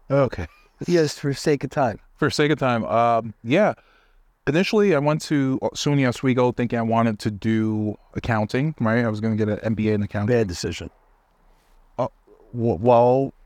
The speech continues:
Speaker 1: if I had a time travel, if I could time travel, I would, I would, I would,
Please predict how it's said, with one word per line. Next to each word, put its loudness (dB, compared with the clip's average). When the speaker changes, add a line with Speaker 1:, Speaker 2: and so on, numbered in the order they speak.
Speaker 1:
if 0
I 2
had 2
a 0
time -2
travel, 0
if 2
I 2
could -2
time 0
travel, 0
I 2
would, 0
I 2
would, 0
I 2
would, 0